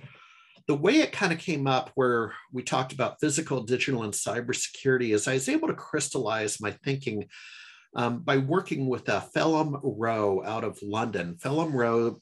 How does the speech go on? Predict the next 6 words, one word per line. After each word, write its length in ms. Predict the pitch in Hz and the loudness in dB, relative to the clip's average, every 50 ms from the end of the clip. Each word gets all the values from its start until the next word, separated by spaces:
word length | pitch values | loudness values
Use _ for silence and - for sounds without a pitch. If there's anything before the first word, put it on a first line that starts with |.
| - - | -10 -6
puts 260 | 127 127 131 - - | -6 -4 -4 -4 -4
on 400 | 117 113 113 113 107 104 95 - - | -4 -2 -2 -4 -4 -6 -8 -8 -6
Managed 640 | 117 110 110 117 131 147 151 139 135 - - - - | -4 -2 0 0 2 0 0 0 0 -2 -2 -4 -8
Security 640 | - - - 113 - - - 135 127 123 120 117 110 | -6 -4 -4 -4 -4 -2 2 2 4 4 2 0 -2
Services 1080 | - - - - - 147 156 165 143 - - - - 98 82 78 - - - - - - - | -2 -4 -2 0 2 4 4 2 2 0 -2 -2 -2 -2 -4 -4 -4 -4 -6 -6 -8 -8 -8
events, 520 | 92 87 98 87 82 - - - - - | -8 -6 -4 -4 -6 -6 -4 -4 -6 -4